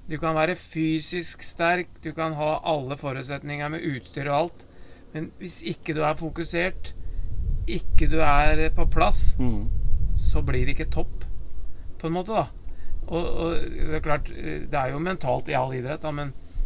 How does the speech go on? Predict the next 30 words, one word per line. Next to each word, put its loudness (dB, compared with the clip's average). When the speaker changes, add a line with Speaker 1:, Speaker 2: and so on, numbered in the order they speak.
Speaker 1:
men, -6
men, -8
men -8
skihopping -10
er -6
jo -6
utrolig -8
sårbart. -6
Speaker 2:
Mm. -10
Speaker 1:
Det -6
er 0
jo -2
liksom, -2
ja, -4
han 0
er -2
ikke -6
i -8
form -6
nå. -4
Det -6
er -4
ikke -10
fysiske, -10
det -4
er 4
det 0
mentale, 0
Speaker 2:
Ja. 0
Speaker 1:
liksom. -4